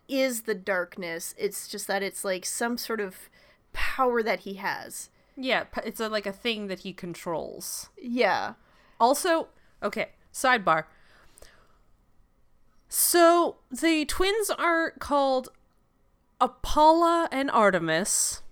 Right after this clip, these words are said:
Speaker 1: Mm-hmm.
Speaker 2: Uh, obviously, Apollo and Artemis are two Greek deities
Speaker 1: Yeah.
Speaker 2: for the sun and the moon.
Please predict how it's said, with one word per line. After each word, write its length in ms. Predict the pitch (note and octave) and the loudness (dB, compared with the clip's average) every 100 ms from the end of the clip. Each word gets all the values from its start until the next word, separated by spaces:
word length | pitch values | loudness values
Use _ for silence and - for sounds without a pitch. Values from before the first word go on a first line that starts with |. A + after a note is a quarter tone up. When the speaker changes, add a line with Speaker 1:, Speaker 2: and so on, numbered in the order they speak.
| - | -14
Speaker 1:
Mm-hmm. 280 | - A#3+ F3+ F3+ _ _ - _ _ _ _ _ _ _ | -10 -8 -8 -14 _ _ -20 _ _ _ _ _ _ _
Speaker 2:
Uh, 300 | G#3 G3+ G3+ - _ _ _ _ _ _ _ _ - | 4 6 2 -2 _ _ _ _ _ _ _ _ 2
obviously, 460 | G3 A3 A3 A3 | 2 2 0 0
Apollo 540 | F#3+ G3 G3 G3 F#3+ F#3 | 0 2 4 6 6 6
and 120 | F3 | 2
Artemis 460 | F3+ F3 E3+ - | 0 0 -4 -2
are 120 | F#3 F3 | -2 -2
two 300 | - G3 F3+ | -2 -6 -6
Greek 400 | - F#3 F#3+ - | -4 -6 -6 -8
deities 640 | F#3+ E3+ D#3 E3+ F3+ - - _ _ _ | -4 -4 -4 -6 -8 -16 -18 _ _ _
Speaker 1:
Yeah. 160 | - G#3+ | -4 -2
Speaker 2:
for 120 | - | -2
the 100 | F#3 | -6
sun 240 | F3+ F3 F3 | 0 0 0
and 80 | |
the 60 | F#3+ | -2
moon. 320 | G3+ E3 D#3+ | -4 -4 -6